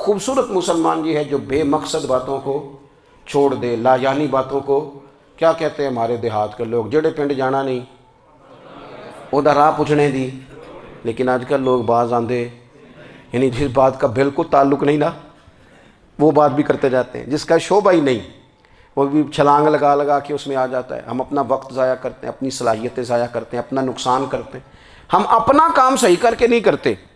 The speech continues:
और दूसरी सारी दुनिया को ठीक करना चाहते हैं। ओ भाई, आप जिस जगह, जिस शोबे से ताल्लुक़ रखते हैं, आप अपने मामलात में मजबूती पैदा करें। हुजूर ने अपनी फसाहत के साथ, बलागत के साथ लोगों को कायल किया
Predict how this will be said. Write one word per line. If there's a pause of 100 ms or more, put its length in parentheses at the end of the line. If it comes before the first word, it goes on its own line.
(420)
और
दूसरी
सारी
दुनिया
को
ठीक
करना
चाहते
हैं। (360)
ओ
भाई, (100)
आप
जिस
जगह,
जिस
शोबे
से
ताल्लुक़
रखते
हैं,
आप
अपने
मामलात
में
मजबूती
पैदा
करें। (260)
हुजूर
ने
अपनी
फसाहत
के
साथ, (100)
बलागत
के
साथ
लोगों
को
कायल
किया